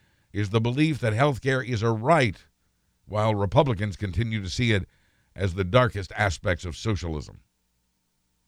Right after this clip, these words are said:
The primary election season began with the Iowa caucuses, in which Pete Buttigieg was the winner with a razor-thin victory over Bernie Sanders. Joe Biden came in fourth in Iowa.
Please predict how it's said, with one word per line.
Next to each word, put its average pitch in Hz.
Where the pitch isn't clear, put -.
The 92
primary 110
election 95
season 62
began 80
with 73
the 92
Iowa 92
caucuses, 95
in 98
which 98
Pete 107
Buttigieg 104
was 98
the 101
winner 127
with 87
a 95
razor-thin 135
victory 104
over 98
Bernie 107
Sanders. 101
Joe 110
Biden 113
came 123
in 92
fourth 131
in 78
Iowa. 50